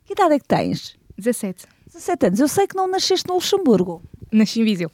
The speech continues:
Speaker 1: E estás cá no Luxemburgo há quanto tempo?
Speaker 2: Dezasseis anos.
Speaker 1: Ora, vieste para aqui bem pequenina, praticamente o Luxemburgo é a tua terra. Tal como a Cristiana, trazes boas lembranças.
Speaker 2: Claro, isso, isso é sempre.
Speaker 1: O que é que tu guardaste de melhor desta experiência?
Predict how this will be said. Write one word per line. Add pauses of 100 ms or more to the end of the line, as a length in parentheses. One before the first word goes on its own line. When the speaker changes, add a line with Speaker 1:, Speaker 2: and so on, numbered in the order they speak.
(200)
Speaker 1:
E
estás
cá
no
Luxemburgo
há
quanto
tempo?
Speaker 2:
Dezasseis
anos.
Speaker 1:
Ora,
vieste
para
aqui
bem
pequenina,
praticamente
o
Luxemburgo
é
a
tua
terra. (140)
Tal
como
a
Cristiana,
trazes
boas
lembranças. (460)
Speaker 2:
Claro, (160)
isso, (140)
isso
é
sempre. (560)
Speaker 1:
O
que
é
que
tu (340)
guardaste
de
melhor
desta
experiência?